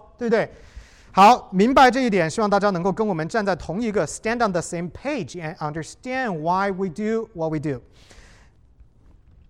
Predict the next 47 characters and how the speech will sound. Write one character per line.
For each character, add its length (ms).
随 240
着 220
最 240
后 200
一 80
位 360
耶 140
稣 140
的 80
门 220
徒 240
死 260
去， 400
圣 320
经 180
呢， 160
对 200
于 80
主 160
耶 80
稣 120
基 120
督 100
的 80
启 260
示 280
也 140
就 200
终 280
极 180
的 180
完 300
成 260
了。 240
那 140
么 220
现 160
在 60
要 100
问 120
一 60
个 80
问 180
题， 120
就 100
是 220
说， 260